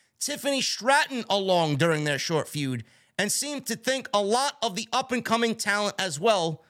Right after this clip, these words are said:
was great. Though there was a language barrier,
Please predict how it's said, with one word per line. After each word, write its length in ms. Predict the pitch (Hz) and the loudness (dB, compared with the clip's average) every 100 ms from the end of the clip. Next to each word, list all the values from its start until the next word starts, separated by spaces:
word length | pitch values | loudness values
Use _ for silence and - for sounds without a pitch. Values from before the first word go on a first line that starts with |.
| _ _ | _ _
was 360 | 143 185 180 147 147 | 4 6 4 0 0
great. 360 | 196 220 120 - _ _ _ _ _ _ _ _ - | 4 4 2 -10 _ _ _ _ _ _ _ _ 0
Though 220 | 180 202 | 2 4
there 140 | 190 190 | 2 2
was 400 | 190 175 147 - | 4 4 2 -2
a 100 | 185 | 0
language 580 | 180 208 277 214 180 117 | 4 4 2 0 -2 2
barrier, 560 | 151 120 117 113 117 | 2 2 0 0 0